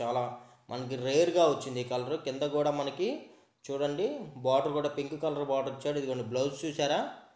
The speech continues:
డిఫరెంట్గా ఉంది కదా blouse కూడా. అసలు ఈ కలర్ మ్యాక్సిమం దొరకదండి, ఈసారి మనకి ఈ లాట్లో మనకి వచ్చింది. సూపర్ ఉంది అసలు, బ్లూ కలర్, జర్మన్ బ్లూ అంటారు కదా, గాజు బ్లూనో జర్మన్ బ్లూనో ఆ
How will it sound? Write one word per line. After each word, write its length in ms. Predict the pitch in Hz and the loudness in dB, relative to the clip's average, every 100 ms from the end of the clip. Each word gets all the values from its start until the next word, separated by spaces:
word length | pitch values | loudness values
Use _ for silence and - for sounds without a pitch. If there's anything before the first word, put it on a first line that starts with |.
| _ _ _ | _ _ _
డిఫరెంట్గా 540 | - 110 - 165 160 147 | -16 -8 -4 -2 2 2
ఉంది 120 | 139 139 | 2 2
కదా 100 | 139 127 | 2 2
blouse 220 | 139 143 139 | 2 2 2
కూడా. 180 | 147 226 294 - - _ _ _ _ _ 120 | 2 2 -2 -12 -20 _ _ _ _ _ -10
అసలు 180 | 139 135 | -6 -4
ఈ 20 | 135 | -2
కలర్ 200 | 143 135 | 0 2
మ్యాక్సిమం 420 | 139 143 147 180 160 | 2 2 0 -2 2
దొరకదండి, 540 | 147 147 160 147 131 127 131 127 - _ _ _ _ | 2 2 0 0 0 -2 -6 -12 -20 _ _ _ _
ఈసారి 340 | 120 117 135 151 | -8 0 2 2
మనకి 200 | 143 135 | 0 -2
ఈ 40 | 127 | 0
లాట్లో 260 | 123 127 139 139 | 2 2 -2 -2
మనకి 140 | 123 | -4
వచ్చింది. 320 | 117 135 127 113 - - | -4 -6 -8 -8 -12 -14
సూపర్ 400 | 123 131 135 135 135 | -10 -10 -8 -6 -4
ఉంది 140 | 143 131 | -4 -4
అసలు, 140 | 120 110 | -6 -6
బ్లూ 120 | 135 143 | -4 -2
కలర్, 260 | 147 120 110 - - _ _ _ _ 123 | -2 -2 -4 -10 -20 _ _ _ _ -8
జర్మన్ 440 | 123 127 151 156 | -4 0 0 0
బ్లూ 100 | 143 143 | 2 2
అంటారు 320 | 131 135 131 127 | 2 0 0 0
కదా, 160 | 131 185 247 - | 0 0 -2 2
గాజు 240 | 135 135 135 | 2 2 -2
బ్లూనో 260 | 139 139 135 | -4 -2 -2
జర్మన్ 280 | 127 127 127 | -2 -2 -4
బ్లూనో 220 | 123 127 190 | -4 -4 -6
ఆ 20 | - | -4